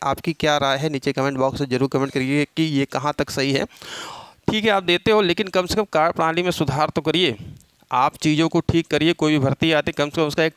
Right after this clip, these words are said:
time period बनाइए कि हम समूह ग में clerk की भर्ती आ रही है, accountant की भर्ती आ रही है, ग्राम पंचायत अधिकारी की भर्ती आ रही है, लेखपाल की भर्ती आ रही है, एक से डेढ़ साल में हम उसको नियुक्ति दे देंगे, परीक्षा को संपन्न करा देंगे।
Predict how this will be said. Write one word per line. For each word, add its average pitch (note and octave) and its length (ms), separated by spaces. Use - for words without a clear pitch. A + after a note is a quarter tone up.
time C3+ 240
period D3 280
बनाइए C#3+ 300
कि D#3 140
हम C#3+ 220
समूह C#3 360
ग C#3 140
में C#3 160
clerk C3 200
की C#3 100
भर्ती C3 280
आ C3 140
रही C3 120
है, C3 60
accountant B2+ 360
की B2 60
भर्ती B2+ 300
आ B2+ 100
रही B2+ 140
है, B2+ 40
ग्राम B2+ 220
पंचायत B2+ 320
अधिकारी B2 320
की B2+ 60
भर्ती B2+ 260
आ A#2+ 80
रही B2+ 80
है, B2 60
लेखपाल C3 340
की C3 80
भर्ती B2+ 240
आ B2 100
रही C3 100
है, C#3 160
एक E3+ 120
से E3+ 100
डेढ़ C3+ 160
साल C3 220
में D3+ 120
हम B2+ 120
उसको G#3+ 300
नियुक्ति E3+ 300
दे D#3 120
देंगे, D#3 180
परीक्षा D3+ 400
को F#3+ 220
संपन्न C#3 320
करा A2+ 220
देंगे। G#2 220